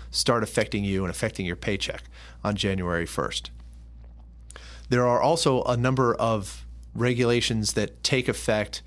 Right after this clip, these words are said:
for everyone beginning on January first. These include what they call the minimum medical loss ratio regulation. That's the one in Obamacare that says that insurance companies must spend no more than fifteen percent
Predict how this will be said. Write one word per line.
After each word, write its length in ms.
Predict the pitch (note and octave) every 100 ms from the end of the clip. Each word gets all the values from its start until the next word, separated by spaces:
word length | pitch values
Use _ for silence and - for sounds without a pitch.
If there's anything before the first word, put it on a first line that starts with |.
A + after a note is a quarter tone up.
| - - - -
for 200 | - A#2+
everyone 520 | - G3 F3+ A2 F2+ F#2
beginning 400 | G#2+ G#2+ G2 F#2
on 160 | F#2
January 460 | F#2 F#2+ F#2 F2 E2+
first. 420 | - - - - - - -
These 220 | C3 C#3+ C3
include 560 | A#2+ - F3+ A#2+ E2+ - - -
what 120 | A#2+
they 80 | A#2+
call 320 | B2+ C3+ B2
the 320 | A2 A2 G#2+ -
minimum 500 | A#2 D3+ E3 D3 B2+
medical 380 | C3 C#3+ C3 A#2
loss 380 | A#2+ C#3 -
ratio 360 | F#2 F#2 - E2+
regulation. 640 | E2+ F#2 E2+ E2 D#2+ - - - - -
That's 240 | B2 C#3
the 120 | -
one 220 | B2 C3 B2
in 200 | A#2 -
Obamacare 680 | A2 G2+ A#2+ B2+ B2+ A#2+
that 140 | G#2+ G2
says 400 | - A#2 A2 G2+
that 260 | G#2 G2 - - - -
insurance 440 | G#2+ - D3 D#3 -
companies 600 | B2+ G2+ G2+ G2 - - -
must 200 | A2 -
spend 300 | A#2 G#2+ A2+
no 140 | C#3
more 320 | D3 C3 B2+
than 280 | G#2+ G2+ F2+ - - - -
fifteen 560 | - F3+ F3 - D3+
percent 580 | B2 A#2 - G#2+ F2+ -